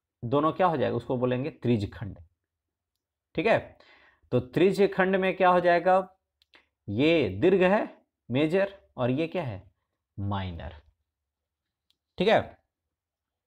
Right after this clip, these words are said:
अब क्षेत्रफल की जब बात आएगी तो अगर कोई भी त्रिज्यखंड है वो theta कोण बनाता है, तो इसका क्षेत्रफल क्या हो जाएगा? इसका हो जाएगा theta बटा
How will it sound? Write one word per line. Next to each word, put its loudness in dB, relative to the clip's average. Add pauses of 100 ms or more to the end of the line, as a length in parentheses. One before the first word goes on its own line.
(2250)
अब 0 (380)
क्षेत्रफल 2
की -2
जब 4
बात 4
आएगी 2 (960)
तो 4
अगर 6
कोई 4
भी 4
त्रिज्यखंड 2
है 4
वो 2 (140)
theta 2
कोण 0
बनाता -2
है, -14 (640)
तो -8
इसका 0
क्षेत्रफल -4
क्या 0
हो 2
जाएगा? -2 (500)
इसका -2
हो 2
जाएगा 0
theta 0
बटा 0